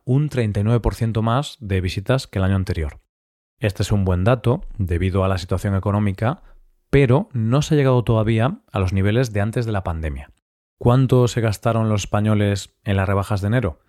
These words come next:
El gasto fue de entre noventa y cuatro y ciento treinta y cinco euros por cada español. En el pasado, las rebajas de enero eran el único momento, junto con las rebajas de verano, donde existía este concepto de rebajas o descuentos.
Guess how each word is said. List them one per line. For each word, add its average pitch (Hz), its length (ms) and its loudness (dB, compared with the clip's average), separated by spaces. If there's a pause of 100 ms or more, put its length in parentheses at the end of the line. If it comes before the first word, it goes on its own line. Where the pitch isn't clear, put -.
(240)
El 98 160 0
gasto 101 380 0
fue 123 400 0
de 101 180 -6
entre 92 200 -4
noventa 90 300 -2
y 90 40 -2
cuatro 123 560 0
y 104 120 -2
ciento 113 360 -2
treinta 117 220 0
y 107 40 0
cinco 120 320 0
euros 117 340 2
por 101 200 -4
cada 110 160 -2
español. 85 460 -6 (720)
En 95 280 2
el 92 140 0
pasado, 113 640 0
las 85 320 -4
rebajas 92 320 -2
de 95 60 2
enero 98 460 0
eran 104 220 -2
el 98 120 0
único 104 260 -2
momento, 120 600 0 (120)
junto 90 360 0
con 87 120 -2
las 85 100 -2
rebajas 90 380 -2
de 92 80 0
verano, 113 440 0 (360)
donde 120 220 -2
existía 143 640 -2
este - 240 -2
concepto 120 760 -2
de 92 280 -4
rebajas 107 680 -2
o 104 100 -4
descuentos. 85 720 -4